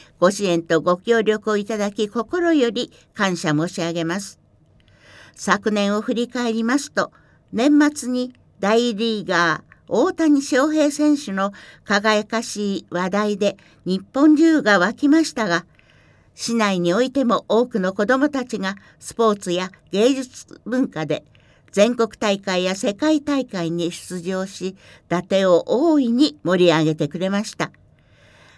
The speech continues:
これからを担う子どもたちが、伊達市から大きな舞台に飛び立ち、活躍する姿を見守ることができ、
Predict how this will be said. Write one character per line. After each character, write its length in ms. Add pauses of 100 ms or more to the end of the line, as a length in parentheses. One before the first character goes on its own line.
(280)
こ 100
れ 120
か 140
ら 200
を 140
担 380
う 260
子 120
ど 120
も 100
た 140
ち 160
が、 200 (400)
伊 0
達 280
市 140
か 120
ら 200 (160)
大 240
き 120
な 140
舞 120
台 260
に 200 (140)
飛 160
び 160
立 380
ち、 20 (240)
活 300
躍 240
す 180
る 100
姿 520
を 80
見 120
守 340
る 60
こ 140
と 160
が 140
で 180
き、 220